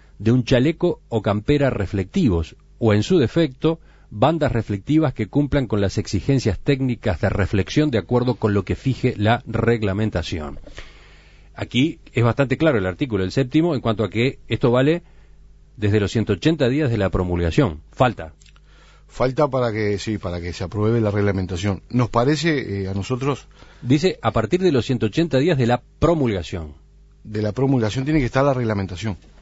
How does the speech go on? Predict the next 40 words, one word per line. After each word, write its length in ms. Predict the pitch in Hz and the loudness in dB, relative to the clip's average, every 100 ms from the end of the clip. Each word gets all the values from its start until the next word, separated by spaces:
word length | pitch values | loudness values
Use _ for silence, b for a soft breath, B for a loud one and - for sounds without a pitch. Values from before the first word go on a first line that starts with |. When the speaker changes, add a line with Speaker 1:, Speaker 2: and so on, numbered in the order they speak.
| - | -14
Speaker 2:
Que 100 | - | -4
la 100 | 101 | -2
reglamentación 600 | 107 113 120 123 123 135 | 2 2 2 0 0 2
es 60 | 160 | 2
la 80 | 160 | 2
que 80 | 139 | 0
establece 580 | 131 127 147 156 160 B B B | 0 0 0 0 -4 B B B
el 140 | - 120 | -2 2
ancho 280 | 127 131 123 | 2 2 2
de 60 | |
las 120 | 123 | 2
bandas, 520 | 123 147 147 151 143 117 | 4 2 2 0 0 -2
este, 180 | 110 | -8
cuál 200 | 104 120 | -2 -2
es 60 | 120 | 0
la 80 | 117 | 0
reflexión 440 | 113 104 104 120 | -2 -2 -4 -2
que 80 | 110 | -2
tiene 180 | 110 113 | -2 0
que 100 | 110 | 0
tener, 360 | 113 123 131 | 0 2 0
el 100 | 110 | -2
color, 380 | 101 110 120 110 | -2 0 0 0
etcétera. 340 | 98 107 98 90 | -2 -10 -12 -4
Todo 160 | 147 | 0
ese 140 | 131 127 | 0 -4
tipo 220 | 127 117 | -2 -2
de 60 | |
detalles. 300 | 98 87 - - b b b b b b - - | -2 -8 -14 -18 b b b b b b -20 -10
Speaker 1:
O 80 | 101 | -2
sea, 280 | 127 92 - | 0 0 2
esto 360 | 143 156 143 | 2 2 0
hoy 380 | - 160 202 196 | 4 2 2 -2
no 160 | 117 120 | -8 -8
es 80 | 127 | -6
exigible. 760 | 113 104 - 120 98 82 76 - - | -8 -8 -4 -2 -2 -4 -6 -14 -18
Speaker 2:
Eh, 340 | - 113 113 110 | -14 -10 -8 -4
no 100 | 113 | -4
es 120 | 107 | -6
exigible. 500 | 107 110 98 87 82 | -8 -8 -10 -12 -14